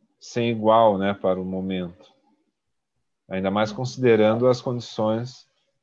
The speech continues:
Speaker 1: justamente da, de uma ciência positiva, né?
Speaker 2: Uhum.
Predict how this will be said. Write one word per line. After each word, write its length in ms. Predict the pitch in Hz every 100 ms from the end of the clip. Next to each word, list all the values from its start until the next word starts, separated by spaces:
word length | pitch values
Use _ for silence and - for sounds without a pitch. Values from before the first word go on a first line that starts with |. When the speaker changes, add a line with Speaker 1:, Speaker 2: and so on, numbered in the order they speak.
| -
Speaker 1:
justamente 720 | 107 107 117 101 98 98 110
da, 540 | 107 104 101 92 85 - _ _ _ _ _ _ _ _ _ _
de 200 | 90 98
uma 140 | 98
ciência 400 | 92 - 98 95 95
positiva, 720 | 98 92 90 - 104 95 85
né? 220 | 87 95 - _ _ _ _ _ _ _ _ 220
Speaker 2:
Uhum. 500 | 214 208 208 208